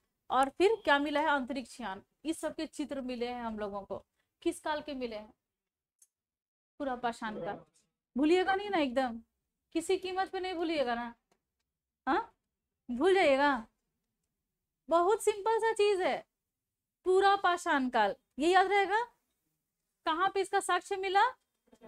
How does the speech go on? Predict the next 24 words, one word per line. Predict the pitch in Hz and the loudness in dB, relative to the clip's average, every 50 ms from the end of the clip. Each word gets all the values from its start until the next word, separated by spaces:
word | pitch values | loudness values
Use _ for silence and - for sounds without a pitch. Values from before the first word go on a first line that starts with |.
| - - | -2 -2
हजारीबाग | - 196 349 320 320 - 330 311 247 254 226 208 202 | 0 4 6 4 4 4 2 0 2 0 0 0 -2
में। | 214 196 180 - - _ _ _ _ _ _ - | -6 -12 -14 -14 -18 _ _ _ _ _ _ 0
इसको | 302 349 349 - - 349 349 330 | 2 2 2 0 -4 -2 -2 -2
से | 277 - 226 202 202 - _ _ _ _ _ _ _ _ _ _ _ _ _ _ _ _ _ - | -2 -4 -6 -8 -8 -10 _ _ _ _ _ _ _ _ _ _ _ _ _ _ _ _ _ -2
शैल | 330 311 339 | 0 0 0
चित्र | 339 - 370 349 349 330 | 2 0 -2 -2 -2 -2
दीर्घा | 294 359 339 311 359 381 381 | -2 -2 -2 0 0 0 0
में | 381 370 294 | 0 -2 -2
किसके | - 349 - - 440 | -2 -2 0 -2 -4
किसके | - - 403 - 403 381 | 0 0 -2 0 0 -2
चित्र | - - 359 359 330 311 | 0 0 -2 0 0 -2
मिले | 285 277 262 233 | 0 0 0 0
हैं? | 220 208 208 202 202 - _ _ _ _ _ _ _ _ _ _ _ _ _ _ _ _ _ _ _ _ _ _ _ _ _ _ _ _ _ _ _ _ _ _ _ _ - | -2 -2 -2 -4 -8 -10 _ _ _ _ _ _ _ _ _ _ _ _ _ _ _ _ _ _ _ _ _ _ _ _ _ _ _ _ _ _ _ _ _ _ _ _ -4
नक्षत्र | 247 294 302 - - 359 381 392 403 | -2 -2 -2 0 2 0 2 2 2
मंडल, | 381 381 381 392 381 381 403 415 440 523 523 _ _ _ _ _ _ _ - - - | 2 2 2 2 4 4 6 6 4 4 0 _ _ _ _ _ _ _ -14 -4 0
भूल | 262 330 359 359 339 | 4 6 8 8 8
भुलैया | 359 381 370 381 381 370 392 381 403 466 494 - _ _ _ _ _ _ _ - | 8 8 8 8 8 8 8 8 6 6 4 -2 _ _ _ _ _ _ _ 0
और | 269 311 392 | 2 4 4
अंतरिक्ष | 339 349 349 320 - 349 339 302 - - - | 4 2 0 0 0 0 0 0 -2 -4 -6
यान, | 285 240 208 196 - _ _ _ _ _ _ _ _ _ _ - | -4 -4 -4 -6 -10 _ _ _ _ _ _ _ _ _ _ -6
इसके | 339 339 - 427 | -6 -2 -2 -2
चित्र | 415 415 415 415 403 415 | 0 0 0 0 -2 -4
मिले | 403 403 370 392 | -4 -4 -2 -2
हैं। | 381 359 370 370 | -2 -2 -4 -8